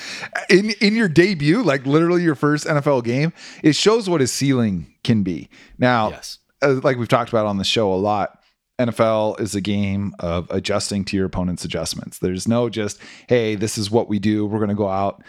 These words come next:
Speaker 1: and dare you to stop us." That, that shit doesn't work anymore. Everyone's too good. Coaches are too smart. Players are too smart. So, you know, y-, you really do have to have the ability to counterpunch. And, um, and we're gonna see if, if Damian Lewis can hang on to his job doing that.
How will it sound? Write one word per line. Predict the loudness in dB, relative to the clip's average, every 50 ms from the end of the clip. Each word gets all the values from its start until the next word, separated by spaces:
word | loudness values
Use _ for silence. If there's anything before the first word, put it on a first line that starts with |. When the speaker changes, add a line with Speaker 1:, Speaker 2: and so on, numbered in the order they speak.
| -20 -20 -20 -20 -20 -20 _ _ _
Speaker 1:
and | -4 -2 -2 -2 -2 -2 -4 -4 -6 -8 -12 -6 -2
dare | 0 0 0 0
you | 0 -2 -2
to | -2 -4
stop | -4 -4 -4 -4 -4 -4
us." | -2 -2
That, | 0 0 -2 -2 -8 -20 -20 _ _ _ _ _
that | -4 -2 -2
shit | -2 -2 -2
doesn't | -2 -2 -2 -2 -4
work | -4 -6 -6 -8 -12 -10 -6
anymore. | -4 -2 -2 -2 -2 -4 -4 -6 -8 -4 -2
Everyone's | 0 0 2 0 -2 -2 -2
too | -2 -2 0
good. | 2 0 0 0 -2
Coaches | -2 -2 -2 -2 -2 -4 -6
are | -4
too | -2 -2 -2 -2
smart. | -2 -2 -2 -2 -2 -2
Players | -2 -2 -2 -2 -4
are | -6
too | -6 -6 -4
smart. | -4 -4 -4 -4 -4 -6 -8 -6 -4
So, | -2 0 0 0 -2 -6 -12 -20 -20 -20 -20 -20 _ -4
you | -2 0
know, | 0 0 0 -2
y-, | -2 -2 -2 -2 -2
you | -2 -2 0 2
really | 2 2 2 2 0
do | 0 0
have | -2 -2 -4 -2
to | -2
have | -2 -2 -2 -4 -6 -4
the | -2 -2
ability | 0 0 0 0 0 0 -2 -2
to | -2 -2
counterpunch. | -2 -2 -2 -2 -2 -2 -2 -2 -2 -4 -6 -10 -12 _ _
And, | -4 -2 -2 -2 -2 -2 -4 -4 -4 -4
um, | -4 -4 -6 -6 -6 -8 -10 -12 -8 _
and | -2 0 0
we're | 0
gonna | -2 -2 -2
see | -2 -2 -2 -2
if, | -2 -4 -2 -2
if | -2 -2 0
Damian | 0 -2 0 0 0 0
Lewis | 0 -2 -2 -2
can | -2 -2
hang | 0 0 0
on | 0 0 0
to | 0
his | -2 -2 -2
job | -2 -2 -2 -2 -2
doing | -2 -2 0 0 -2
that. | -4 -4 -6 -8